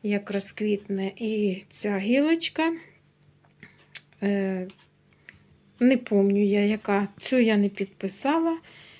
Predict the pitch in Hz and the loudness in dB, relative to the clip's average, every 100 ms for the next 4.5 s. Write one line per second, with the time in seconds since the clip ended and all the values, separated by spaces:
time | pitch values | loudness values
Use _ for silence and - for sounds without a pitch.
0 | _ 226 240 240 269 262 262 254 240 214 | _ -6 -6 -4 -2 0 0 0 0 0
1 | 233 208 220 240 240 - _ - - - | 0 0 0 -2 -4 -14 _ -20 -20 -20
2 | _ _ 220 208 226 247 240 185 180 - | _ _ -2 0 2 0 0 -4 -6 -10
3 | 220 226 226 - - - - _ 180 185 | -6 -6 -8 -16 -20 -20 -20 _ -8 -6
4 | 180 185 - - 180 | -6 -8 -10 -10 -10